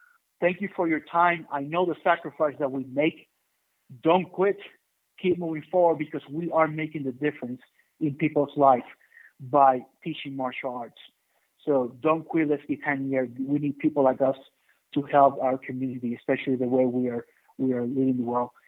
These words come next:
And if you haven't, if you have thought about doing martial arts, but never had the opportunity to, to make that choice or, or, or get that commitment and move forward, please do so. Uh, I, I'm a true believer that you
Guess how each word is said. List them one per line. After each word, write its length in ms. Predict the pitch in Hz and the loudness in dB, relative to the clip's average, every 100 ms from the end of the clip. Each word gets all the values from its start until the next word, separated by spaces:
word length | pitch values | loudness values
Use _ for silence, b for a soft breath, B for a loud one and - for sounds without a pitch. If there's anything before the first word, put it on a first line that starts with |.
| b b - | b b 2
And 180 | 185 165 | 2 2
if 60 | 135 | -2
you 520 | 165 226 240 240 196 | 0 2 2 0 0
haven't, 640 | - 202 202 202 196 190 151 | 4 4 6 2 -2 -8 -12
if 80 | 156 | -8
you 80 | 170 | -2
have 140 | 170 - | -2 4
thought 180 | 196 208 | 4 4
about 400 | 185 160 156 156 | 0 0 -2 -6
doing 180 | 151 147 | -14 -8
martial 320 | 147 143 151 147 | -10 -8 -8 -6
arts, 200 | 165 - _ _ _ _ - | -6 -8 _ _ _ _ -10
but 140 | 151 | -10
never 500 | 131 139 170 196 175 | -10 0 4 6 4
had 220 | 151 151 143 | 2 -2 -2
the 120 | 139 | -6
opportunity 760 | 139 123 - 151 147 143 139 - | -6 -14 -10 -10 -6 -4 -4 -4
to, 320 | 147 143 139 131 b b - | -2 0 -2 -4 b b -6
to 80 | |
make 280 | 143 151 151 | 0 2 2
that 180 | 151 - | 0 0
choice 340 | 160 160 170 160 | 2 4 2 0
or, 180 | 143 135 | 0 0
or, 240 | 139 131 | 0 -2
or 240 | 127 139 123 B B B - | -2 -6 -8 B B B -4
get 160 | 165 160 | 0 2
that 200 | 165 - | 2 0
commitment 440 | 151 147 160 160 147 | -6 -4 -2 -2 -2
and 140 | 135 | -4
move 120 | 151 - | -6 2
forward, 460 | 165 180 175 175 - | 4 8 6 4 -4
please 140 | 220 220 170 | -8 -8 -4
do 160 | 190 170 | -6 -6
so. 200 | 131 - _ _ _ _ _ _ _ - | -12 -14 _ _ _ _ _ _ _ -2
Uh, 60 | |
I, 640 | 135 135 135 139 143 143 147 | 2 4 4 2 2 2 2
I'm 140 | 151 | 2
a 100 | 156 131 - | 0 -2 -10
true 100 | - | -6
believer 480 | 175 156 160 165 165 | 0 2 2 2 0
that 220 | 147 127 | 0 -2
you 100 | 135 | -4